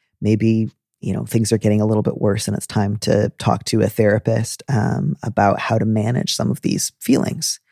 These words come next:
Um, I, I think that would be really useful and would go a long way towards making you feel less like,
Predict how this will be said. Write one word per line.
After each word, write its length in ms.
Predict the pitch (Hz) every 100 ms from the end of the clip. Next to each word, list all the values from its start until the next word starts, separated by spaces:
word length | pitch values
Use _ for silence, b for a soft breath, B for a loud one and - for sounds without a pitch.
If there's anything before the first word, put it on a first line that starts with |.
| B B B B
Um, 340 | 110 110 - - -
I, 100 | 113
I 20 |
think 220 | - 131 131
that 140 | -
would 100 | 131
be 100 | 123
really 220 | 117 117
useful 420 | 104 123 139 160 -
and 100 | 123
would 100 | 117
go 140 | 107
a 40 | 107
long 280 | 104 107
way 180 | 110 104
towards 460 | 104 - - - -
making 320 | 104 - 107
you 140 | 104
feel 580 | 101 - 107 101 98 - -
less 420 | 113 101 104 -
like, 400 | - 95 - _